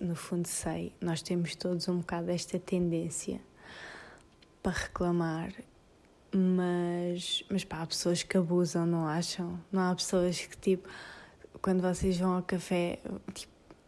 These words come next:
não estou a falar de ninguém em específico, tá bem? Não, não venham depois, "Ai, então, mas, ai, nunca, ai, então não posso mais falar, não, não vou mais desabafar contigo." Não, tipo, desabafem à vontade. Mas vocês não sentem que há algumas pessoas que fazem bué questão de, tipo,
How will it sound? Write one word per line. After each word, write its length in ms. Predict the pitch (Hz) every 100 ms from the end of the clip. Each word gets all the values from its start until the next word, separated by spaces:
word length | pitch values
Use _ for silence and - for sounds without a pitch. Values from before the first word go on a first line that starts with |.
| - -
não 160 | 185
estou 180 | 190 196
a 40 | 185
falar 340 | - 196 185 185 -
de 100 | -
ninguém 520 | 185 180 180 175 170
em 60 | 175
específico, 760 | 165 - - - 165 - 196 -
tá 140 | - 151
bem? 180 | 143 165
Não, 240 | 175 170 -
não 280 | 180 175 170
venham 340 | 165 165 165 170
depois, 300 | - 202 -
"Ai, 160 | 415 453
então, 260 | 427 392 392
mas, 240 | 381 359 359
ai, 260 | 339 339 370 370 320 294 302
nunca, 320 | 285 277 320 320
ai, 280 | 277 311 320
então 180 | 294
não 160 | 302 320
posso 380 | 320 330 320 330
mais 220 | 311 302
falar, 280 | 330 311 302
não, 280 | 302 285 285 294
não 260 | 269 262
vou 140 | 262 277
mais 240 | 277 269
desabafar 500 | - 285 277 277 269
contigo." 440 | 262 277 262 233 220
Não, 180 | 240
tipo, 220 | 233 190 -
desabafem 520 | 170 165 170 - 170
à 80 | 170
vontade. 500 | 160 165 175 175 170 - - - - - - -
Mas 120 | 214
vocês 300 | 220 220 233
não 120 | 220
sentem 340 | 220 190 185 196
que 160 | 196 190
há 80 |
algumas 560 | 180 175 170 180 180 180
pessoas 520 | - - 170 165 170
que 260 | - - -
fazem 360 | - 185 180
bué 200 | 180 180
questão 380 | 175 - - 180
de, 60 | 175
tipo, 220 | - 185